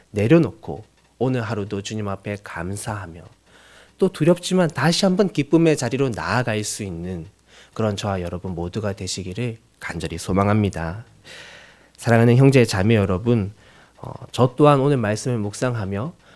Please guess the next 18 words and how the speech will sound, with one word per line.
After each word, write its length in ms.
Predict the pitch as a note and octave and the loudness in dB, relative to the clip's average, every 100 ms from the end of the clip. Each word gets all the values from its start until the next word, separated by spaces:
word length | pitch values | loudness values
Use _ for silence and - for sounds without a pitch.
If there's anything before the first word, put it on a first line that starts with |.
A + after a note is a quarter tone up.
| _ | _
어, 160 | - D#2 | -14 -6
그리스도의 640 | - A2 A2 - A#2 G#2+ | 0 2 2 2 2 4
복음에 320 | G#2+ G2+ G#2+ | 2 2 2
합당한 520 | G#2+ B2+ - D#3 C#3+ C3+ | 2 0 2 4 4 2
삶을 340 | A#2+ B2 B2 | 0 0 0
살고 320 | - C#3+ D#3+ | -2 0 2
싶다라는 560 | F3 E3+ D3+ B2+ A2+ A#2+ | 0 -2 -4 -2 -4 -4
마음이 500 | F#2 D#2+ G2 B2+ G2+ _ _ | -6 -6 -6 -6 -8 _ _
참 180 | - B2+ | -10 -6
많이 280 | F#2 D#2+ G2+ | -4 -2 -4
들었습니다. 800 | - G2 G2+ - F2 E2 D#2+ - _ _ _ | -2 -2 -2 -6 -10 -8 -10 -12 _ _ _
모두 200 | - G#2 | -4 -2
다 100 | A#2 | 0
같은 380 | G2 - - C#3 | -2 -4 0 0
마음이시겠지요? 1200 | A2 F2+ F#2+ F#2+ A2+ G#2 C3+ G#2+ - - G2 A2+ G#2+ - - - - - | 2 -2 -2 -6 -8 -6 -6 -6 -10 -8 -6 -6 -8 -20 -20 -20 -20 -6
오늘 200 | A2+ G#2+ | -4 -2
주신 360 | B2+ B2+ G3 | 0 4 4
말씀을 720 | E3+ C3 B2 - G#2+ A#2+ A#2+ | 4 2 -2 -6 -4 -2 -4